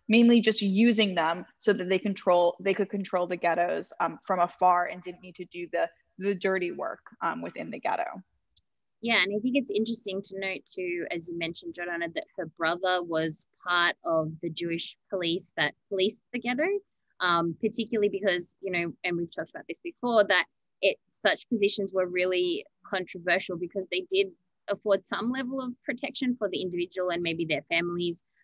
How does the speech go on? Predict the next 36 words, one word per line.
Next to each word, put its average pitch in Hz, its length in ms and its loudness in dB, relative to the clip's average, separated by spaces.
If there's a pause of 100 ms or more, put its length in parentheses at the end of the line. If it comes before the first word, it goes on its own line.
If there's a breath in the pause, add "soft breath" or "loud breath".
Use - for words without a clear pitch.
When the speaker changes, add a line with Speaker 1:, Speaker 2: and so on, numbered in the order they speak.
(160)
Speaker 2:
and 175 120 0
maybe 175 240 0
even 175 420 0
avoid 170 600 0
being 175 180 -2
deported 165 480 -4
for 165 140 -2
a 165 40 -2
time. 190 480 2
But 165 220 4 (320)
the 196 80 0
job 180 300 2
often 180 360 0
meant 170 240 2 (220)
that 170 240 2
you 175 260 0
were 170 80 -2
seen 180 320 -2
by 170 200 2 (100)
your 170 160 0
peers 175 400 0
and 165 160 0
your 165 260 0
community 165 460 -2
as 165 140 -2
a 170 40 -4
Nazi 165 500 -4 (120)
collaborator 180 480 2
and, 160 400 0
you 170 80 -4
know, 160 180 0
despised, 170 840 -4
really. 120 360 -4 (380)
Uh, 160 320 4
and 175 160 0
so, 185 120 -2